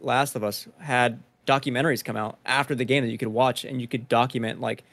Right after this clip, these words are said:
wh-, how that game is shaping out beforehand. And, like, that was extremely insightful. I would love it if more games had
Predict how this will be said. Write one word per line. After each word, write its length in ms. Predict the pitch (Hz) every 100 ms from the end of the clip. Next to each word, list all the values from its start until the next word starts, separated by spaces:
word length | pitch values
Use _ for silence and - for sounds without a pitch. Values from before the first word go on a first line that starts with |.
| _ _ _ 127
wh-, 60 |
how 180 | 135 147
that 140 | 143 135
game 200 | 135 123
is 80 |
shaping 300 | - 120 120
out 120 | 113 120
beforehand. 420 | 113 131 120 107
And, 80 | 117
like, 140 | 113
that 160 | 151 208
was 100 | 147
extremely 680 | 117 - - - 170 156 127
insightful. 460 | 113 - - - -
I 100 | 147
would 120 | 202
love 360 | 151 135 143 151
it 80 | 139
if 140 | 117
more 180 | 123 117
games 240 | 117 110
had 160 | 117